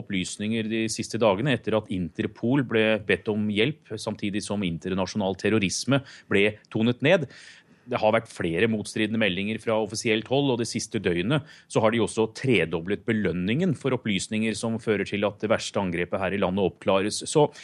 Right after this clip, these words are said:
det eneste som kan sies med sikkerhet, er at politiet holder kortene tett i brystet. Ingen er arrestert for medvirkning, til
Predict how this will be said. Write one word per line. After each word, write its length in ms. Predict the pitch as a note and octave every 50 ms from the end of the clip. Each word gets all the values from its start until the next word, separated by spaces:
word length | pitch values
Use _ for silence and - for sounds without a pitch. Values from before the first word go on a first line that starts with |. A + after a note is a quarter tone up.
| - - - -
det 160 | - D#3+ C#3+
eneste 300 | G2+ F2+ F2 - - C#3
som 120 | C3+ C#3+
kan 140 | B2 D3+ D3
sies 340 | - - C#3+ A#2+ G#2 G#2 -
med 120 | C#3 C#3
sikkerhet, 520 | - - - B2+ - - - C#3 E3 B2 -
er 140 | B2+ B2 B2
at 160 | A#2+ - _
politiet 420 | - B2+ B2+ - - G#2+ A2 A#2+
holder 220 | A2 A2 A#2 A#2+ A#2
kortene 340 | - A2 G2+ - A#2 A#2+ A#2 -
tett 240 | - - - -
i 60 | - B2+
brystet. 440 | B2 B2 A#2+ - - - F3+ D#3+ B2+ - _ -
Ingen 220 | A#2 G2+ F2+ F#2
er 80 | G2+ G#2
arrestert 540 | G#2 G2+ G2+ G#2 - - - F#2 F#2 F#2
for 160 | - - E2+ E2
medvirkning, 720 | E2+ F2 A2 B2+ B2+ C3 C#3+ C3+ - - D3 D3 D3 C3
til 220 | - A2 F#2+ F2